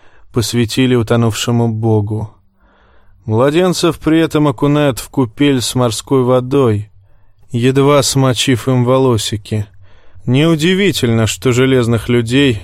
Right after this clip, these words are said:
некогда правивших повсюду, где слышался шум прибоя,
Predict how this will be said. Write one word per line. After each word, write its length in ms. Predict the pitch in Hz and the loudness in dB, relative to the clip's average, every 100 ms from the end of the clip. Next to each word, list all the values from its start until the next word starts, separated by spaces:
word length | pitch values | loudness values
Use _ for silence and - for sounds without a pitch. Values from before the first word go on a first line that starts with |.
| - | -6
некогда 580 | 123 127 110 123 117 120 | -2 -2 0 -2 0 0
правивших 760 | - 131 131 120 - - - | 2 2 4 2 -2 -6 -4
повсюду, 760 | - 110 - - 165 151 139 107 - - - - | -2 -2 -2 0 0 2 0 -2 -12 -20 -14 -8
где 260 | 117 135 | 0 0
слышался 680 | 123 143 143 - 135 - 143 | 2 2 2 2 -2 0 0
шум 360 | - 139 139 113 | 0 0 0 0
прибоя, 720 | 127 131 123 131 127 120 | 0 0 2 4 4 2